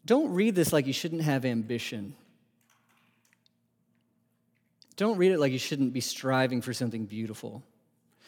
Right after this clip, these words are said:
It's an invitation to, to something that's great. Jesus wants you to be great. He wants us to be a great church,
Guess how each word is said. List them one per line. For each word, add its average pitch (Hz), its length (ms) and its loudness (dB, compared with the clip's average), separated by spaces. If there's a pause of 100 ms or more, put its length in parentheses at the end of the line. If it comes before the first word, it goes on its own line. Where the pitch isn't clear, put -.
(240)
It's - 160 -4
an 160 80 0
invitation 170 760 2
to, 113 440 -2 (500)
to 139 100 -6
something 143 380 2
that's 127 180 0
great. 123 340 0
Jesus 151 380 -4
wants 147 420 -2
you 151 100 -2
to 139 120 -4
be 127 100 -2
great. 127 280 0
He 143 100 -2
wants 151 320 0
us 175 120 -6
to 170 120 -6
be 147 200 2
a 127 80 4
great 135 360 0
church, 127 440 -2